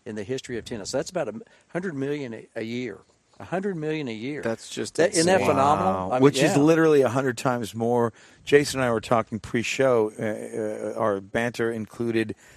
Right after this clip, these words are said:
Speaker 3: how funny it was that Betfair and Bet at
Speaker 1: Yes.
Speaker 3: Home
Speaker 1: Oh, yeah.
Speaker 3: are sometimes million-dollar title sponsors for
Speaker 1: Yes.
Speaker 3: A T P events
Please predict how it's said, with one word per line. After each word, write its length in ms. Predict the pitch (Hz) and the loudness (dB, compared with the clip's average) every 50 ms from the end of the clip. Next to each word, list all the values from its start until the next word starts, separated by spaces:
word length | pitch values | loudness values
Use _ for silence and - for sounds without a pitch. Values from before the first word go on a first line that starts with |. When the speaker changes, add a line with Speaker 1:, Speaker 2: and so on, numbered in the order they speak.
| - - - | -20 -10 -2
Speaker 3:
how 160 | - 120 117 | 2 2 2
funny 320 | - - - 127 123 123 | 2 2 0 0 2 2
it 100 | 123 117 | 0 0
was 320 | - 113 113 113 104 95 101 | 2 2 4 4 2 0 -2
that 180 | 113 104 101 _ - - | -4 -6 -6 _ -6 0
Betfair 640 | - 120 - - - - - 123 120 120 120 123 123 - - | 2 2 2 0 0 2 4 4 6 6 4 4 2 0 -2
and 260 | 104 101 98 98 92 | -4 -4 -4 -4 -2
Bet 140 | 101 110 113 | 0 2 2
at 60 | 131 | 2
Speaker 1:
Yes. 120 | 127 110 107 | 0 0 0
Speaker 3:
Home 380 | 143 156 165 127 110 110 110 - - - | -2 0 0 0 -2 -4 -6 -8 -6 -2
Speaker 1:
Oh, 120 | 120 143 190 | 0 2 2
yeah. 140 | 185 185 | 2 2
Speaker 3:
are 140 | 220 117 110 101 | 2 2 2 2
sometimes 880 | - - - - 190 175 - - 127 107 107 101 101 107 110 92 101 | 0 0 2 2 2 0 -2 0 0 0 0 -2 -2 -4 -6 -6 -4
million-dollar 840 | 117 120 123 127 127 127 123 123 120 113 117 110 110 110 110 110 107 | -2 0 0 0 0 0 -2 -2 -2 2 4 4 6 6 4 2 0
title 360 | - - 123 117 113 110 107 | 0 0 2 2 4 2 0
sponsors 500 | - - - 113 110 107 - - 107 101 | -2 -2 -4 -2 -2 -2 -2 -4 -4 -4
for 260 | - - - 113 107 | -4 -4 -2 0 0
Speaker 1:
Yes. 220 | 120 - - 104 - | 2 0 0 -2 -4
Speaker 3:
A 60 | 113 | -6
T 140 | - - 143 | -4 -2 0
P 40 | 147 | 0
events 380 | 120 107 107 104 107 - - | 2 2 0 0 -2 -4 -8